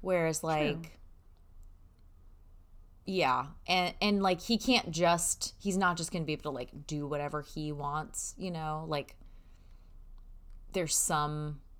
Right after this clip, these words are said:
Speaker 1: boundaries. So, like, yeah, I don't know. Maybe he could do something decent. <laughs>
Speaker 2: All right, well, go on our Instagram to place your vote.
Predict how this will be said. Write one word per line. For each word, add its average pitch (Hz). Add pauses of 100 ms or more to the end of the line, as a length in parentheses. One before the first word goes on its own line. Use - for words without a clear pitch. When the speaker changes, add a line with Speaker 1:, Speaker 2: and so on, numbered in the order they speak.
(160)
Speaker 1:
boundaries. 160 (200)
So, 160
like, 143 (1080)
yeah, 196
I 175
don't 175
know. 147 (1500)
Maybe 165
he 160
could 156
do 147
something 151
decent. - (220)
<laughs> -
Speaker 2:
All 196
right, 160
well, 180
go 208
on 240
our 233
Instagram 156 (260)
to 151
place 170
your 165
vote. 139